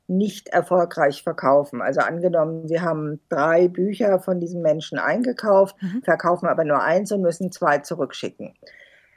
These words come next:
Speaker 1: kaufen die beim nächsten Mal, wenn ein Buch von diesem Autor erscheint, halt tatsächlich nur eins.
Speaker 2: Okay.
Speaker 1: Und das ist, äh, eine gewisse Schwierigkeit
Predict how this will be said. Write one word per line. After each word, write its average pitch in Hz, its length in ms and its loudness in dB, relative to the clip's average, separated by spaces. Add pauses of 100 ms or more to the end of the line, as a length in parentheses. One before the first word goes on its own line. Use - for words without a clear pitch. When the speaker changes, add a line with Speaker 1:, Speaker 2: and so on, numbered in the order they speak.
(100)
Speaker 1:
kaufen 196 540 4
die 214 160 -4
beim 156 260 0
nächsten 196 460 -2
Mal, 190 460 2 (120)
wenn 165 400 0 (220)
ein 147 420 0
Buch 165 240 -10
von 185 160 -2
diesem 160 220 -6
Autor 147 320 2
erscheint, 143 500 0 (180)
halt 160 260 2
tatsächlich 151 580 0
nur 202 260 2
eins. - 640 -2 (180)
Speaker 2:
Okay. 196 320 -10 (220)
Speaker 1:
Und 170 220 -2
das 170 200 2
ist, - 460 -2
äh, 165 320 2
eine 160 180 0
gewisse 165 320 -4
Schwierigkeit 151 1000 0